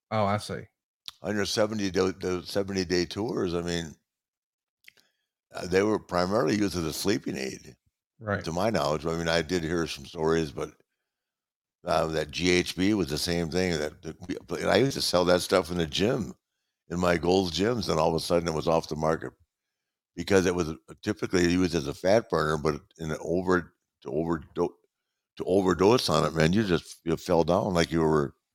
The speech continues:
Speaker 2: a limp rag.
Speaker 1: Wow.
Speaker 2: You know, it is just, it needs to be, it's always gonna be someone that thinks that something is funny that's not.
Speaker 1: Right.
Speaker 2: But, um, I, I mean, Kurt never did anything to, to be malicious. He just had fun laughing. I mean,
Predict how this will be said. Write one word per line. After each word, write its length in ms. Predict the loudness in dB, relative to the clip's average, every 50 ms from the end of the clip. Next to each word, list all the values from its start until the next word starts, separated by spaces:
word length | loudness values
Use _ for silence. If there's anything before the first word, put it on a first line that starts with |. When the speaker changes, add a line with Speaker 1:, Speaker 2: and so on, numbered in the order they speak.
| _ _ _ _ _ _ _ _ -4
Speaker 2:
a 60 | 0
limp 280 | 2 4 4 4 4 4
rag. 480 | 6 6 6 6 4 0 -2 -4 -6 _ _ _ _ _ _ _ _ _ _ -20
Speaker 1:
Wow. 360 | -18 -12 -8 -6 -6 -6 -6 -10 _ _ _ _ _ _ _ _ _ _ _ _ _ _ _ -8
Speaker 2:
You 120 | -4 0 2
know, 220 | 4 4 4 4
it 80 | 2 2
is 220 | 2 0 0 0
just, 240 | -2 -4 -4 -6 -4
it 100 | -4 0
needs 220 | 0 0 0 0
to 100 | -2 -4
be, 140 | -4 -4 -6 -6 -6
it's 360 | -8 -8 -8 _ -18 -14 -4
always 300 | 2 4 6 6 6 6
gonna 160 | 4 4 4
be 100 | 4 4 4
someone 360 | 4 0 0 2 2 2 2
that 160 | 2 0 0
thinks 220 | -2 -4 -4 -2
that 140 | -4 -4 -4
something 280 | -4 -4 -4 -4 -4 -6
is 100 | -8 -2
funny 280 | 0 0 2 2 2
that's 320 | 0 0 -2 -4 -4 -6 -4
not. 280 | -2 -2 -2 -2 -4 -6 -12 _ _ _ _ _ _ _ _ _ _ _ _ _ _ -6
Speaker 1:
Right. 280 | 0 2 2 2 2 0 -4 _ -4
Speaker 2:
But, 100 | -2 0
um, 320 | 0 -2 -4 -8 -12 -20 _ _ _ _ _ _ -4 0
I, 240 | 2 2 4 4 4
I 40 | 2
mean, 300 | 2 0 0 -2 -2 -6 -8 -10 -4 0
Kurt 220 | 2 2 2 2
never 120 | 0 0
did 140 | 2 2 2
anything 340 | 2 2 2 0 0 -2 -6 _ _
to, 80 | -20 -20 _ -12
to 80 | -8 -4
be 140 | -2 -2
malicious. 600 | 0 0 2 4 6 6 6 4 2 0 0 0
He 140 | 2 0 0
just 240 | 0 0 -2 0 4
had 240 | 4 4 4 2 0
fun 340 | -2 -2 0 0 -2 -4 -6
laughing. 480 | -4 0 2 2 2 2 -2 -8 -14 -12 -10
I 40 | -6
mean, 280 | -4 -4 -4 -4 -6